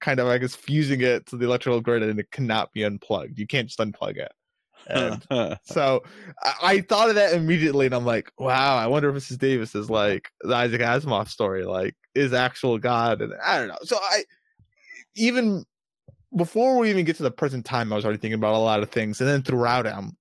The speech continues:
Speaker 1: constantly thinking about this stuff. So I was like, "Wow." I, I love that. I love the dynamic. I love being, uh, you know, just Simone's, like, conflict as to, I don't know what, how sane Simone is in
Speaker 2: Mm-hmm.
Speaker 1: certain ways.
Speaker 2: Yep,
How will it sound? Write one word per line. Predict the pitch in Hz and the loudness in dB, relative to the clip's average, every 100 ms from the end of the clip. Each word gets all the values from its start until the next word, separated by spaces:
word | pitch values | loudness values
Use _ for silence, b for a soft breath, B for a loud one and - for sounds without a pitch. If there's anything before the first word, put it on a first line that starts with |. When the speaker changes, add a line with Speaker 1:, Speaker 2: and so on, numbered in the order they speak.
| _ | _
Speaker 1:
constantly | - 147 135 127 117 | -6 -2 -2 -2 -6
thinking | 110 104 107 | -4 -6 -4
about | 98 101 | -4 -4
this | 98 98 - | -4 -4 -4
stuff. | 107 90 | -6 -6
So | - | -4
I | 131 | -4
was | |
like, | 123 | -4
"Wow." | 113 180 170 _ _ _ _ _ - | -4 -4 -8 _ _ _ _ _ -2
I, | 160 156 156 | 0 2 2
I | 156 | 4
love | 170 185 | 4 4
that. | 185 180 185 - - | 4 4 2 0 -2
I | 156 | 0
love | 165 175 | 2 2
the | 156 | 2
dynamic. | 139 143 185 185 _ _ - | 2 0 0 -4 _ _ -2
I | 135 | 0
love | 143 143 | 0 0
being, | 151 147 147 - _ _ _ - | 0 0 -2 -4 _ _ _ -2
uh, | 104 71 - _ - | 0 0 -4 _ -8
you | 110 | -6
know, | 87 | -4
just | 143 - | -4 0
Simone's, | 160 151 156 156 160 | 2 4 2 0 2
like, | 131 120 _ _ _ - | 2 2 _ _ _ -14
conflict | - 147 135 160 - 330 370 - - | -6 0 2 2 2 2 2 -2 -4
as | 139 143 | 0 0
to, | - | 2
I | 131 | 2
don't | 147 156 | 2 2
know | 156 | 2
what, | 151 - | 2 0
how | - 151 147 | -2 0 0
sane | - - 135 139 156 | -4 -4 -2 -2 -4
Simone | - 147 139 127 | -4 -2 0 2
is | 131 156 190 - - _ _ _ _ - | 2 2 -2 -10 -20 _ _ _ _ 0
in | 170 | 0
Speaker 2:
Mm-hmm. | 110 | 2
Speaker 1:
certain | 202 185 190 | 0 2 2
ways. | 185 190 202 | 4 2 0
Speaker 2:
Yep, | 208 | -6